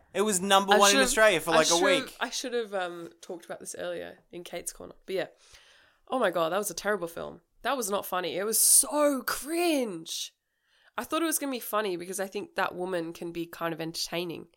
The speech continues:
Speaker 2: But her character is just, like, this insane woman that is just not a real person.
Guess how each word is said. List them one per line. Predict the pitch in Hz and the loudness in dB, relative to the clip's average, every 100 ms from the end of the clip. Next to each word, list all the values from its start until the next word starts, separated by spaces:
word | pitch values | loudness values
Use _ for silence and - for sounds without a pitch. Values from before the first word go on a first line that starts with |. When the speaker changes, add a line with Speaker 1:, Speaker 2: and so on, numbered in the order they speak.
| _ _ _ _ _ | _ _ _ _ _
Speaker 2:
But | 170 - | -6 -4
her | 208 | -6
character | 208 - 214 233 - 165 156 165 _ _ _ _ _ _ | -8 -4 -4 -4 -4 -6 -6 -12 _ _ _ _ _ _
is | 180 175 - | -8 -8 -8
just, | 180 165 - | -4 -4 -4
like, | 165 151 _ - | -6 -8 _ -6
this | 190 - | -2 -2
insane | 170 170 - - - - 196 196 190 180 165 | -2 -4 -4 -4 -4 -2 0 0 0 -2 -4
woman | 156 170 160 147 151 | -6 -6 -6 -10 -10
that | 151 - | -10 -10
is | 165 - | -10 -12
just | - 160 165 | -8 -8 -8
not | 165 - | -10 -10
a | 151 | -14
real | 151 143 | -14 -14
person. | - 156 156 98 | -12 -10 -10 -12